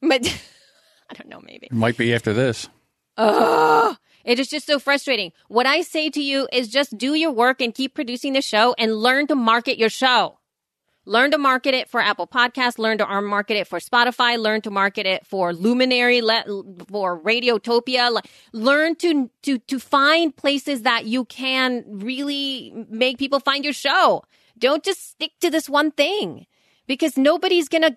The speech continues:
Speaker 1: get the right sauce, and it's just gonna be, honestly. So just pick a,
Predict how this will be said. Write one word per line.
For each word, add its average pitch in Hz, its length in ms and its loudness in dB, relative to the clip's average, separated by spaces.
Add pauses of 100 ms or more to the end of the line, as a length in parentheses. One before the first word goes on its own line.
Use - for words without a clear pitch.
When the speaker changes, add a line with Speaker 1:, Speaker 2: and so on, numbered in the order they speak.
(100)
Speaker 1:
get 311 240 0
the 311 80 -2
right 302 340 0
sauce, - 640 -6 (140)
and 240 160 0
it's 240 160 -4
just 254 160 -12
gonna 277 200 0
be, 240 360 -8 (480)
honestly. 185 500 -6 (340)
So - 140 -2
just 330 240 -4
pick - 160 0
a, 415 80 2